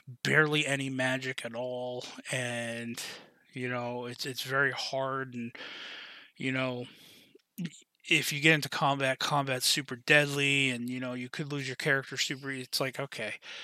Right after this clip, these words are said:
this just seems like, you know, normal real life. If I picked up a sword and I went out there and attacked people, I'd probably die too, you know, but I don't wanna play in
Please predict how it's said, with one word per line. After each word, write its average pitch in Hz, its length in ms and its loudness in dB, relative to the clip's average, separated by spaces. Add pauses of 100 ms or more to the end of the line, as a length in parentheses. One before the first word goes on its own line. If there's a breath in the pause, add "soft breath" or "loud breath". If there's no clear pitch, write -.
(560 loud breath)
this 160 220 8
just 160 160 8
seems 135 320 4
like, 120 200 -6 (380 loud breath)
you 143 80 -4
know, 123 180 -6 (140)
normal 135 400 -2
real 127 180 -4
life. 131 220 4
If 123 100 -4
I 139 60 2
picked - 240 -2
up 147 140 2
a 127 60 0
sword 156 300 2
and 139 80 -2
I 127 40 0
went 131 180 -2
out 131 120 -2
there 131 100 0
and 123 100 -4
attacked - 460 6
people, 123 280 -4
I'd 135 220 4
probably 120 580 0
die 117 280 -2
too, 113 300 -8 (760 loud breath)
you 120 100 -6
know, 113 180 -8
but 117 140 -4
I 143 120 8
don't 170 100 0
wanna 170 160 0
play 180 340 2
in 131 140 -2